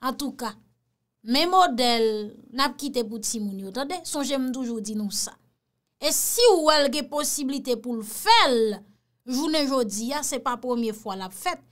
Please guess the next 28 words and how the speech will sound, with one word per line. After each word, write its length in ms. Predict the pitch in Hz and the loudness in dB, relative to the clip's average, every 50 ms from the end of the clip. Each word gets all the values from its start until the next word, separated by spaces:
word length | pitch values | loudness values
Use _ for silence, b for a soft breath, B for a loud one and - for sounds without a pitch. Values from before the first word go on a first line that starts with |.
| _ _ _ - | _ _ _ 4
e 80 | 247 | 4
l 80 | 247 269 | 6 4
ap 160 | 277 277 - | 4 2 0
kontinye 440 | - 247 226 - 240 233 214 208 214 214 | -8 -6 -6 -4 -4 -4 -2 -4 -6 -8
fèt. 220 | - 349 320 - _ _ _ _ _ _ _ _ _ _ _ _ _ _ _ _ _ _ _ - | -8 -14 -14 -16 _ _ _ _ _ _ _ _ _ _ _ _ _ _ _ _ _ _ _ -8
Donk 400 | 247 240 294 277 277 - - - _ _ _ - | -2 0 0 0 0 -4 -12 -20 _ _ _ 0
nou 200 | 294 381 415 415 | 2 2 4 6
pa 140 | 453 440 427 440 427 | 6 4 6 6 6
ka 120 | 381 320 277 | 6 6 6
menm 320 | 277 381 480 523 523 508 - - - 453 440 | 4 4 4 4 2 0 0 4 6 8 8
onèt 640 | 392 311 339 392 440 466 427 - - _ - - - _ _ _ _ _ _ _ _ - | 8 6 4 4 4 4 4 4 0 _ -14 -14 -14 _ _ _ _ _ _ _ _ 0
ak 180 | - 339 349 - - _ - | 2 2 2 2 -2 _ -2
tèt 220 | 370 320 - - | 0 0 0 0
nou, 180 | - 415 427 370 320 | 0 2 4 4 4
epi 180 | 294 302 339 | 4 4 2
nou 140 | 339 339 285 | 0 0 0
se 160 | - 381 330 277 262 | 2 2 2 2 2
gwo 240 | 254 403 466 539 539 508 - 359 | 2 6 8 8 8 8 8 6
revolisyonè 720 | 330 285 302 285 269 262 247 - - 240 226 208 208 220 269 | 4 6 4 4 4 2 -2 -2 -2 -2 -2 -2 -2 0 0
de 380 | 320 - 269 330 370 415 427 - 339 370 | -2 -2 -2 -2 4 4 4 4 4 0
de 100 | 427 453 | -2 0
kisa 240 | 453 494 480 - 320 | 0 0 -2 -2 -2
n 100 | 262 240 | -2 -2
ap 100 | 220 208 | -2 -2
revolisyonè 680 | 233 226 226 233 226 226 226 220 - 226 214 208 196 185 | -2 -2 -2 -2 -4 -4 -4 -6 -6 -6 -6 -8 -8 -10
a 100 | 175 180 196 | -10 -10 -10
la 120 | 196 196 | -10 -10
menm. 300 | 196 190 180 180 190 226 | -10 -12 -12 -14 -16 -18